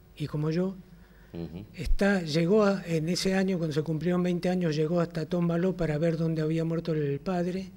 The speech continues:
Speaker 2: Sí, señor.
Speaker 1: Eso, en la foto anterior lo que se ve es el embalaje de la, de los lanzacohetes que utilizaron los ingleses para destruir la casa.
Speaker 2: Sí.
Speaker 1: Y,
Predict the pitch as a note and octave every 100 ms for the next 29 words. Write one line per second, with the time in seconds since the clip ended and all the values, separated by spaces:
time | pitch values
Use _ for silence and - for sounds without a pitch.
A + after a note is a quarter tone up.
0 | - - D#3+ - - - - - - G3
1 | G3+ F3+ - F#3+ E3+ E3+ G#3 A3 G#3 F#3+
2 | G3 G#3 G#3 F#3 E3 D#3 F3+ G#3 G#3 G3+
3 | E3+ - E3+ E3 D#3+ E3+ F#3+ G3 - G3+
4 | G#3 G#3 F3 D3 D3+ D3 D3 C#3+ C#3 C3+
5 | - - - - - - - - D3 D#3
6 | D3+ D3+ D3+ F#3+ F3+ E3 F#3 F3+ F3+ G3
7 | G3 - - - - - D#3+ C#3+ D3+ D#3
8 | F3+ F3+ E3+ D#3+ E3 F3 F3+ E3+ D3+ -
9 | D3 C#3 C3 B2+ - - D#3 C#3 E3+ F3+
10 | F3 F3+ G3 F3 - A3 - - F2+ -
11 | - - - F3+ G3 A3